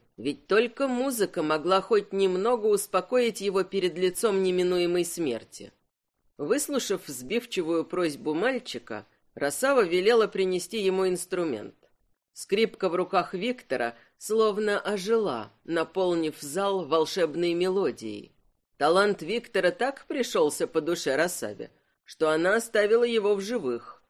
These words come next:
и более того, велела слугам каждый вечер приводить маленького скрипача в тронный зал,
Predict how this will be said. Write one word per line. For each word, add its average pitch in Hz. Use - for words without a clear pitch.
и 151
более 170
того, 113
велела 190
слугам 196
каждый 156
вечер 147
приводить 151
маленького 185
скрипача 160
в 190
тронный 180
зал, 113